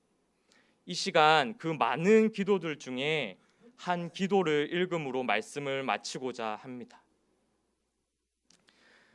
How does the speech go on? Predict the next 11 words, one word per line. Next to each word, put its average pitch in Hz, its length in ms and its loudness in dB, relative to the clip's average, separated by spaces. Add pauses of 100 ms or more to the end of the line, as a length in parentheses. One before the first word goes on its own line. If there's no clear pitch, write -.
(140)
제목, 156 680 2 (120)
평화를 190 580 2
구하는 127 460 -2
기도. - 240 -20 (1500)
"모든 196 460 4
생명의 196 600 4
통치자신 185 800 -2
하나님, 156 460 -4 (1120)
우리에게 156 800 4
인내를 208 600 2
주셔서 160 800 0